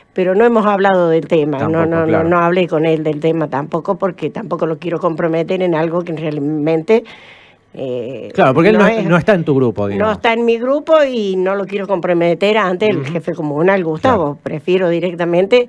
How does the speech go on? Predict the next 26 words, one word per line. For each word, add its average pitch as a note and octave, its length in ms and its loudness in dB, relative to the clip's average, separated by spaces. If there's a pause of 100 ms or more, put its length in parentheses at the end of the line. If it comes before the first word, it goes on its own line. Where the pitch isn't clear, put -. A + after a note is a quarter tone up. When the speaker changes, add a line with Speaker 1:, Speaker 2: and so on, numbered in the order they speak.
(280)
Speaker 1:
hablar D#3+ 320 -2
con F3 160 -4
Gustavo, F#3 540 0
que G3+ 100 -4
me F3+ 140 -2
parece D#3 320 -4
que E3 140 -4
es D#3+ 40 -2
lo E3+ 140 -4
que D#3+ 100 -14
corresponde, D#3+ 680 -2
y G3 40 2
no E3+ 140 0
comprometerlo D#3+ 840 -4
a, A2 180 -6 (540)
a D3 100 -10
Jorge D#3+ 420 -2
con, D3 420 -8 (640)
Speaker 2:
Sí, D3+ 160 0
Speaker 1:
con - 100 2
Speaker 2:
sí. A#2+ 60 -2
Speaker 1:
preguntas F#3+ 600 2
o E3 120 -4
cosas F3 320 -2
que F3 100 -8
no, D3+ 580 -6